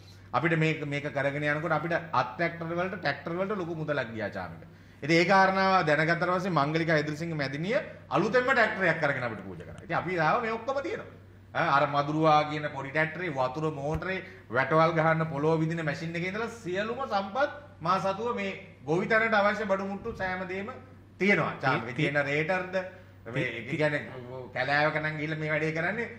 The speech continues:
Speaker 1: ජෙනරේටර් එක ගිහින් තියලා. දැන් ජෙනරේටර් දුන්නා තෙල් නැහැනේ. ජෙනරේටර් එක ගිහින් තියලා වතුර මෝටර ක්‍රියාත්මක කරන්නේ අපි ඒවයි.
Speaker 2: ඔව්, තීන
Speaker 1: ඈ?
Speaker 2: විතර, තීන විතර නෙවෙයි වැඩ ගන්න.
Speaker 1: වැඩ කරනවා, වැඩ ගන්නවා, වැඩ කරනවා. ඉතින් ඒකයි මං කියන්නේ අපිට අක්කර පනහක් දෙන්න අපි කරලා පෙන්නන්න.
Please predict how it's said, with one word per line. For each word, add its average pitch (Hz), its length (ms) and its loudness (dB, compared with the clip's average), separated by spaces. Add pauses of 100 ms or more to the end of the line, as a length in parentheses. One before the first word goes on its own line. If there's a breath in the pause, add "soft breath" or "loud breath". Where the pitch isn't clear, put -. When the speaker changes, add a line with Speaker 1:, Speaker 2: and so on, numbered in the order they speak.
(120)
Speaker 1:
ජෙනරේටර් 160 480 0
එක 170 100 -2
ගිහින් 165 200 -4
තියලා. 165 180 -4
දැන් 123 180 -6
ජෙනරේටර් 139 300 -6
දුන්නා 139 200 -4
තෙල් 120 220 -6
නැහැනේ. 185 300 -2 (300 loud breath)
ජෙනරේටර් 165 440 0
එක 180 80 -2
ගිහින් 180 220 -2
තියලා 214 300 2
වතුර 196 260 0
මෝටර 202 300 -2
ක්‍රියාත්මක 202 400 0
කරන්නේ 220 240 0
අපි 208 180 -2
ඒවයි. 190 220 2 (280)
Speaker 2:
ඔව්, 127 140 -8
තීන 143 260 0
Speaker 1:
ඈ? 160 220 6
Speaker 2:
විතර, 170 200 0
තීන 143 260 -2
විතර 156 240 0
නෙවෙයි 170 240 2
වැඩ 147 180 2
ගන්න. 165 320 2
Speaker 1:
වැඩ 151 380 6
කරනවා, 180 400 4
වැඩ 190 240 6
ගන්නවා, 170 400 2
වැඩ 202 240 4
කරනවා. 196 340 2 (120)
ඉතින් 156 180 -2
ඒකයි 214 220 2
මං 190 200 0
කියන්නේ 214 240 2
අපිට 190 260 0
අක්කර 180 300 -4
පනහක් 202 320 -2
දෙන්න 247 160 -4
අපි 220 160 -4
කරලා 247 220 -2
පෙන්නන්න. 277 300 0